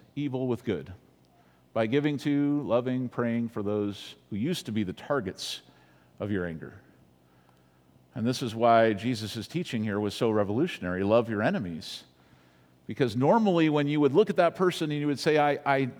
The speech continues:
I, you know, I can't stand looking at you. I can't wait for you to die." Like, whatever it is that your anger motivates you to say, instead of targeting anger at that person, say, "Well, my job as a Christian is to target good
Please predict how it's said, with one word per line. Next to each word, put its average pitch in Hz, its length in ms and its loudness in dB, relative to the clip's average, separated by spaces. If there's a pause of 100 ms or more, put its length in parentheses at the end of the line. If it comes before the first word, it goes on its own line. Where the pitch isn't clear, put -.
(340)
I, 151 220 -4
you 175 100 0
know, 120 300 2 (500)
I 165 80 0
can't 190 300 -4
stand 214 340 2
looking 220 320 4
at 156 80 -2
you. 92 300 0 (680)
I 175 80 2
can't 202 300 2
wait 196 200 4
for 208 140 -4
you 202 120 2
to 202 100 0
die." 196 400 6
Like, 139 180 4
whatever 202 300 8
it 196 80 12
is 185 160 10
that 165 140 4
your 175 120 6
anger 175 320 6
motivates 165 440 4
you 156 60 2
to 143 80 -2
say, 190 220 2
instead 160 320 2
of 175 120 -2
targeting 202 540 4
anger 220 240 2
at 160 100 4
that 127 180 2
person, 131 480 -4 (560)
say, 151 180 2
"Well, 151 220 2
my 160 180 -4
job 156 340 2
as 135 120 -2
a 131 40 -2
Christian 160 720 -4
is 131 120 -8
to 135 80 -12
target 160 460 -2
good 135 380 2